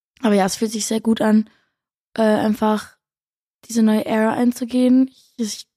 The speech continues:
bin gespannt. Bin ja, wie gesagt, mit einem von meinen Produzenten zusammengezogen, was mega lustig ist, weil,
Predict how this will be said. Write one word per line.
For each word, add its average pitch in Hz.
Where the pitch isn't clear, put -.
bin 226
gespannt. 220
Bin 233
ja, 226
wie 233
gesagt, 226
mit 240
einem 254
von 233
meinen 247
Produzenten 233
zusammengezogen, 233
was -
mega 247
lustig 240
ist, 262
weil, 233